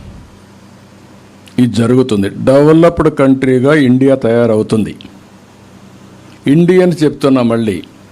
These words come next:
ఇండియన్స్ ప్రపంచమంతా నెంబర్ వన్ కమ్యూనిటీగా ఉంటారు వెల్త్ క్రియేషన్లో. ఒకప్పుడు బ్రిటిష్ వాళ్ళు ఇండియాకు వచ్చి వ్యాపారం చేసి ఇండియాని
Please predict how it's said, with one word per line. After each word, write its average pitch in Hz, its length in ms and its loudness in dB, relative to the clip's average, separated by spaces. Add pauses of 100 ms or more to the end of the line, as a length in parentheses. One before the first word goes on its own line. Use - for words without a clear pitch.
(480)
ఇండియన్స్ 170 760 2
ప్రపంచమంతా 143 1080 0 (1040)
నెంబర్ 147 400 0
వన్ 160 320 0
కమ్యూనిటీగా 147 640 0
ఉంటారు 135 280 -2
వెల్త్ 123 300 -2
క్రియేషన్లో. 95 640 -6 (1400)
ఒకప్పుడు 147 480 0
బ్రిటిష్ 139 560 -2
వాళ్ళు 156 260 2
ఇండియాకు 139 440 0
వచ్చి 131 320 -2
వ్యాపారం 131 680 0
చేసి 123 300 -2
ఇండియాని 127 720 0